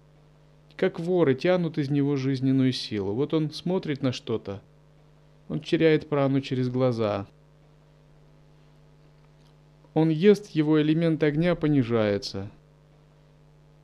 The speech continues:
Он занимается чем-либо, он теряет физическую прану. Он занимается сексом, теряет и тонкий оджас, и прану, и все остальное.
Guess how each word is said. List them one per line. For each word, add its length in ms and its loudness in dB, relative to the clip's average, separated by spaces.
Он 180 0
занимается 720 2
чем-либо, 480 -2
он 160 2
теряет 320 0
физическую 720 -6
прану. 480 -4
Он 80 2
занимается 560 2
сексом, 540 0
теряет 640 2
и 120 -6
тонкий 560 0
оджас, 560 -2
и 120 -6
прану, 420 2
и 60 2
все 220 -2
остальное. 680 -4